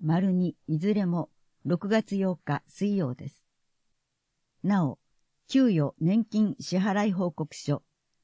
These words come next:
確定申告書を提出されていない方は、住民税の申告が必要となる場合があります。証明書を本人以外の方が申請する場合は、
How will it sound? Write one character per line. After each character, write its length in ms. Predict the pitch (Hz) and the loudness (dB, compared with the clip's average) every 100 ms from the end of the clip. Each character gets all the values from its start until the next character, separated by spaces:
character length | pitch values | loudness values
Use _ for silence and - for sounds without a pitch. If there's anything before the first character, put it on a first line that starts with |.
| _ | _
確 240 | - 175 - | -6 -6 -2
定 220 | 247 247 | 0 0
申 260 | 233 233 | 2 0
告 180 | 220 214 | 0 -4
書 280 | - 208 139 | -4 -2 -2
を 100 | - _ | -4 _
提 160 | 190 214 | 0 0
出 220 | - 196 | -4 -4
さ 140 | 208 | 0
れ 100 | 196 | 0
て 140 | - 180 | 0 0
い 80 | |
な 120 | 180 185 | 2 0
い 60 | |
方 280 | - 175 165 | -4 -4 -4
は、 260 | 127 123 135 _ _ _ - | -4 -6 -8 _ _ _ -2
住 220 | 180 233 | 4 6
民 240 | 247 240 | 6 6
税 160 | 165 147 | 4 2
の 160 | 139 151 | 2 0
申 240 | 175 180 | -2 -2
告 260 | 180 170 156 | -2 -4 -2
が 200 | 165 - | -2 -4
必 240 | - - | -10 -4
要 120 | 180 | -2
と 120 | 175 175 | -2 -2
な 160 | 175 | 0
る 100 | 156 | -2
場 140 | 143 139 | -4 -6
合 100 | 131 | -6
が 140 | 127 | -8
あ 20 | |
り 100 | 127 | -8
ま 140 | 113 151 | -8 -10
す。 140 | - _ _ _ _ _ _ _ _ _ _ _ _ - | -12 _ _ _ _ _ _ _ _ _ _ _ _ -8
証 260 | - 233 | 0 2
明 220 | 226 226 214 | 4 2 0
書 240 | 202 139 | -2 -2
を 180 | 131 135 _ _ | -4 -8 _ _
本 280 | 165 247 | 2 4
人 240 | 214 175 156 | 4 2 0
以 140 | 208 | -2
外 180 | 226 214 | 0 0
の 100 | 160 | 0
方 260 | 151 147 147 | -2 -4 -4
が 200 | 143 - | -4 -6
申 280 | - 196 202 | -4 -2 0
請 240 | 208 196 | 0 -2
す 160 | 185 170 | -2 -2
る 120 | 170 | 0
場 180 | 151 151 | 0 0
合 80 | 147 | 0
は、 280 | 131 135 | -4 -6